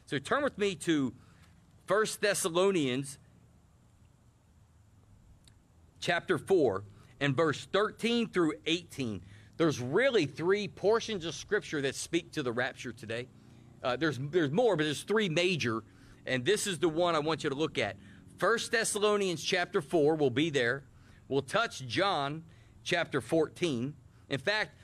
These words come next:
let's do John fourteen first. Can we do that? And then we'll go to First Thessalonians. So John fourteen,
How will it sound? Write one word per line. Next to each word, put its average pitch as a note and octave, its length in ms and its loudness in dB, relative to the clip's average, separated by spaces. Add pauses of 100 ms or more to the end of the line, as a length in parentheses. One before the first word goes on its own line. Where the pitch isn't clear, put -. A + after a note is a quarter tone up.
(100)
let's G3+ 220 0
do A#3+ 140 0
John F#3 300 0
fourteen E3 760 0
first. D3 340 0
Can D#3+ 140 0
we D3+ 100 0
do E3 160 2
that? F3 280 2 (400)
And A#2+ 120 -6
then F#3+ 160 2
we'll E3+ 100 2
go C#3+ 220 2
to A#2 260 2 (220)
First D3 300 0
Thessalonians. A#2+ 880 -2 (420)
So D#3 140 0
John F3+ 400 0
fourteen, D#3+ 720 0